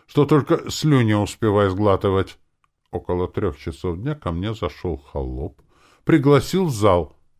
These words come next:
Я огладил руками свое повседневное платье, парадного-то я не взял, и пошел за холопом. Войдя в распахнутые двери, чуть не остолбенел.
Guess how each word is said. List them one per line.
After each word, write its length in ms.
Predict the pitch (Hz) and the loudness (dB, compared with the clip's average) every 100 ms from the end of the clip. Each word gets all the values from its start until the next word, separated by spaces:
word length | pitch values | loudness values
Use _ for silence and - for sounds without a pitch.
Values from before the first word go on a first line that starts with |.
| _ - | _ -12
Я 300 | 95 110 98 | -4 -2 -2
огладил 500 | 90 98 87 87 87 | 0 -2 0 -2 -2
руками 400 | 87 92 85 76 | -4 -4 -4 -6
свое 380 | - 82 80 | -6 -4 -4
повседневное 800 | 73 71 - 80 71 65 62 67 | -6 -10 -8 -8 -6 -8 -8 -10
платье, 640 | 67 - 73 - 120 160 147 _ _ _ | -10 -8 -8 -8 -6 -8 -8 _ _ _
парадного-то 600 | - 90 65 58 52 - 64 | -6 -4 -4 -8 -14 -12 -10
я 140 | 58 | -10
не 140 | 71 | -10
взял, 340 | 123 117 - - _ _ _ - | -8 -8 -10 -14 _ _ _ -6
и 160 | 180 | -2
пошел 520 | 147 - 139 - 165 170 | 0 2 2 4 4 4
за 120 | 156 | 2
холопом. 640 | - 127 87 69 71 67 _ _ _ _ - | 2 2 2 -2 -10 -10 _ _ _ _ -6
Войдя 360 | 98 95 101 | -4 0 0
в 40 | 95 | 0
распахнутые 720 | 90 - 90 - 85 92 87 | -2 -2 -4 -4 -6 -6 -4
двери, 300 | 101 139 85 | -4 -4 -4
чуть 260 | - 87 | -8 -8
не 60 | 98 | -6
остолбенел. 880 | 92 - 101 90 104 98 78 52 | -6 -6 -8 -6 -6 -6 -6 -10